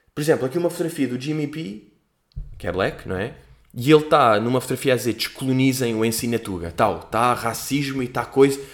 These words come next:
tá deep, tá uma mensagem, a palavra tá na rua. Bora. Depois, pá, pronto, o, eh, o divórcio, que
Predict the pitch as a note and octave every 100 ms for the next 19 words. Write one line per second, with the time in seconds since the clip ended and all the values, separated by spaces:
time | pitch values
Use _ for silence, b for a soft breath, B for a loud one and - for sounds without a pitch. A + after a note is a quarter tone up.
0 | B B B2 C3 C#3 C#3+ - - A#2 B2
1 | B2+ C3 B2+ A#2 G#2 F#2+ F#2+ A2 A2+ A#2
2 | A#2+ A#2 G#2+ A2 F2+ - - - - G2
3 | F#2+ D#2+ - B B B B B B _
4 | - - A#2 G2 - F2+ E2+ F2 D#2+ F2
5 | E2+ F2 F2 F2 E2+ C2 G1+ _ _ _
6 | _ - F2 F2 E2+ E2 - G2 G2 G2+
7 | B2+ - C#3 -